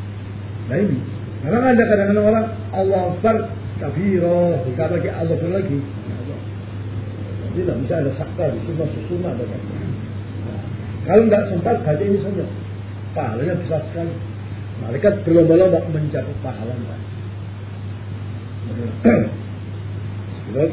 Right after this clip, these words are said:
sudah mungkin baca sunnah, walaupun salat sunnah.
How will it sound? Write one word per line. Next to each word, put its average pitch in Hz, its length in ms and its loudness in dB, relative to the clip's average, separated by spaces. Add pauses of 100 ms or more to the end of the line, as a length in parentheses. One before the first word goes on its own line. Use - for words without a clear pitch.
sudah 107 140 -2 (120)
mungkin 196 280 4 (120)
baca - 220 -4
sunnah, 107 440 0 (380)
walaupun 247 640 8
salat 175 320 0
sunnah. 151 280 -4